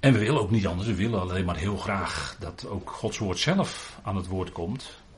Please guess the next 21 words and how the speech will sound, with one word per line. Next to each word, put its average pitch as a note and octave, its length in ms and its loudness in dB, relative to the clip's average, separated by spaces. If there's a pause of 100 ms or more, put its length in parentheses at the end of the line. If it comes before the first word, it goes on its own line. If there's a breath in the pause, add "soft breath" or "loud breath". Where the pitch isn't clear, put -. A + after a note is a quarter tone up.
(920 soft breath)
En, G#2 180 0
en G#2+ 180 0
dan A#2 240 6
heb A2+ 140 2
je G#2 80 2
dus, F#2+ 340 -2
hè, G#2 220 -2
want G2+ 240 0
anders D#3 280 2
kom B2+ 160 6
je A2 60 6
dus G2+ 180 0
heel D3+ 180 2
snel G#2+ 260 0
in G#2+ 140 0
dat, G#2 300 0
u A2 120 -6
weet C#3+ 220 -4
wel, A2+ 160 0
hè. E3 120 0 (2250 loud breath)
Kijk, B2 420 4